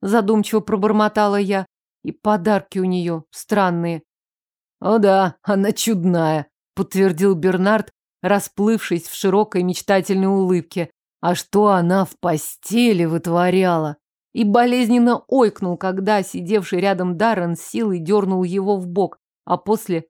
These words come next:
выразительно показал глазами на притихшую Софию, которая внимала откровениям своего парня. "Но это было давным-давно", тут же добавил Бернард. "И, конечно, она ни в какое сравнение с тобой не идет,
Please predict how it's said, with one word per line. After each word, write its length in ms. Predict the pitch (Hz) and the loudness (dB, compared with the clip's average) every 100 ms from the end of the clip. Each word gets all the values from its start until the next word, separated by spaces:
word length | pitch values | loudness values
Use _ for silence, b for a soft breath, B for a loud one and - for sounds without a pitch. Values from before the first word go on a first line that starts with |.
| - | -2
выразительно 600 | 208 202 190 208 196 185 | 2 2 2 -2 -2 -2
показал 480 | 180 185 180 196 | -4 -2 0 0
глазами 600 | 185 180 180 180 196 175 - _ | -2 -2 0 0 -2 -4 -10 _
на 120 | - 196 | -4 -2
притихшую 640 | 208 190 214 196 - 202 | -2 -2 -2 -4 -2 -4
Софию, 560 | - 208 202 226 196 | -2 -4 -4 -2 -2
которая 560 | 156 170 170 190 180 165 _ _ - | -2 -4 -2 0 0 -2 _ _ -8
внимала 520 | 170 202 196 175 160 | 0 2 4 2 0
откровениям 640 | 160 190 185 196 202 160 | -2 -2 0 0 0 -2
своего 400 | 175 180 190 202 | -4 -2 0 0
парня. 520 | 196 196 170 160 156 - _ _ _ _ | -2 -2 -2 -4 -10 -12 _ _ _ _
"Но 180 | 170 180 | -2 0
это 180 | 180 208 | 2 0
было 340 | 170 214 214 | 0 2 4
давным-давно", 1300 | 190 196 185 170 185 202 226 202 214 190 214 226 170 - - | 4 2 2 2 2 4 4 4 2 2 2 2 0 -6 -6
тут 180 | 202 160 | -4 0
же 100 | 214 | 0
добавил 480 | 208 196 226 214 208 | 2 2 2 0 0
Бернард. 520 | 208 233 233 170 - _ _ - | 0 2 2 0 -6 _ _ -10
"И, 100 | 170 | -2
конечно, 500 | 196 185 208 - 175 | 2 2 2 0 0
она 140 | 175 | 0
ни 100 | 190 | 0
в 60 | - | 0
какое 340 | 190 202 226 | -2 2 0
сравнение 640 | - 190 170 175 208 208 | 2 0 0 2 2 2
с 120 | 190 - | 0 -2
тобой 460 | 180 160 156 226 | -2 -2 0 2
не 240 | 208 180 165 | 2 2 0
идет, 320 | 156 175 | 0 -2